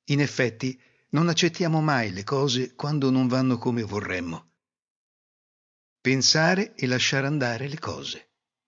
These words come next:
Si tratta di realizzare l'onnipresenza di pensieri ed emozioni nella nostra vita quotidiana. Prendendo coscienza della loro natura, possiamo alleggerirne il peso.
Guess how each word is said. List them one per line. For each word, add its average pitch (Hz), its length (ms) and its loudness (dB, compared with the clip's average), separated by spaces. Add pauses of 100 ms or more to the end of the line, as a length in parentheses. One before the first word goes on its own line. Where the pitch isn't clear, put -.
(800)
Si - 200 2
tratta 127 400 0
di 123 180 2
realizzare 131 760 0
l'onnipresenza 120 800 0
di 107 100 -4
pensieri 113 640 0
ed 90 80 -8
emozioni 113 760 -2
nella 156 240 2
nostra 160 340 0
vita 147 320 -6
quotidiana. 107 640 -8 (680)
Prendendo 123 460 4
coscienza 117 640 2
della 101 200 0
loro 113 300 2
natura, 113 540 -2 (380)
possiamo 147 520 2
alleggerirne 127 680 2
il 151 180 -6
peso. - 480 -12